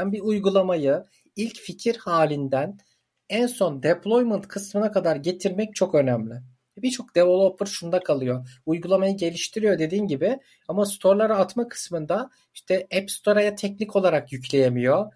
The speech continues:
Speaker 2: İşte o, e, o, a, e, organizer penceresinden sonrasına gidemiyor. Ya da store tarafında bir sürekli reject alıyor. Çözemiyor ne yapacağına dair.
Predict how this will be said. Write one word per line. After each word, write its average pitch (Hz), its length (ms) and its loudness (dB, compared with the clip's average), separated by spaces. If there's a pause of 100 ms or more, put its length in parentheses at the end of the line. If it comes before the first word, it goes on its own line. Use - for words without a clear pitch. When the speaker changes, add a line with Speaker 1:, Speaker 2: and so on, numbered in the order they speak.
(160)
Speaker 2:
İşte - 180 -12
o, 151 340 2 (180)
e, 143 160 4
o, - 320 -4
a, - 360 -6
e, 139 340 2 (120)
organizer 160 840 2 (240)
penceresinden 165 760 -2
sonrasına 156 560 -2
gidemiyor. 135 640 0 (220)
Ya 160 120 0
da 185 80 -2
store 196 320 0
tarafında 185 440 -2
bir 180 80 -10
sürekli 185 480 -2
reject 165 420 0
alıyor. 135 480 -2 (180)
Çözemiyor 151 560 0
ne 123 60 0
yapacağına 123 640 -6
dair. 156 360 -4